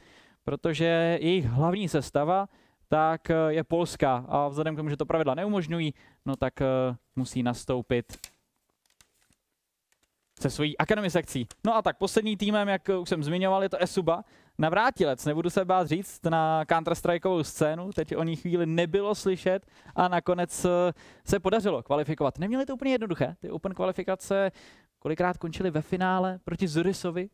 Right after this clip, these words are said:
párkrát ztroskotali, ale nakonec se přece jen v té úplně poslední podařilo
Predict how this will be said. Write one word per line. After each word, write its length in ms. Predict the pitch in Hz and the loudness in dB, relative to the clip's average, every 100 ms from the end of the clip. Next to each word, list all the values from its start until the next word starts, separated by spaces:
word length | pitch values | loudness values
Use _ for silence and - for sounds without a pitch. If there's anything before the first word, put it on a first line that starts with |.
| - | 0
párkrát 380 | 165 160 170 | 0 2 0
ztroskotali, 640 | 156 160 160 - 170 170 190 - - - | 0 -2 -4 -2 -2 -2 -2 -8 -20 -4
ale 180 | 151 156 | 0 2
nakonec 380 | 139 - 165 156 | 0 0 -2 -4
se 200 | - 147 | -6 -6
přece 280 | - 151 160 | -2 0 0
jen 80 | |
v 60 | 151 | 0
té 120 | 131 | -4
úplně 260 | - 240 226 | -2 0 0
poslední 360 | 202 185 175 - _ _ | 0 -2 -2 -8 _ _
podařilo 540 | 170 156 147 143 131 | 0 2 0 0 -2